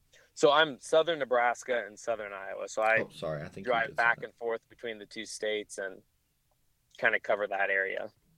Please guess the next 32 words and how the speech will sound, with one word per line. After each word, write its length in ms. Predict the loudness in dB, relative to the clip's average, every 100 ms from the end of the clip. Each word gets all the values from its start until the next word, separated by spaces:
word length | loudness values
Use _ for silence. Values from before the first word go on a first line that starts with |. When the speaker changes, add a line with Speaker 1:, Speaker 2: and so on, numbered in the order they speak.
| -10
Speaker 2:
Okay. 340 | -6 -4 -4 -6 -10
So 120 | -2
you 120 | 0
guys 260 | 4 4 2
are 60 |
primarily, 840 | -2 0 0 0 -4 -2 -2 -4 -4
what 180 | -4 -4
are 40 |
you 120 | -4
getting 280 | -4 -4 -4
most 360 | -4 -4 -6 -6
of? 260 | -6 -4
Waterfowl, 680 | -2 -2 -2 -4 -4 -4 -8 -12
I 80 |
guess, 220 | -12 -12 -10
for 80 |
that 120 | -10 -8
area? 400 | -8 -10 -12 -14 _ _ _ _ _ _ 2
Speaker 1:
A, 140 | 4 4 -2 _ -6
a 60 |
lot 240 | 4 6 6
of 160 | 4 _ _
waterfowl, 680 | 0 4 4 2 -2 -2 -2
a 40 | -2
lot 220 | 2 2
of 160 | 2 -4
deer 240 | -6 -4
hunting, 400 | -6 -12 -12 -12
and 120 | -10
then, 140 | -8 -8
I 60 |
mean, 240 | -8 -8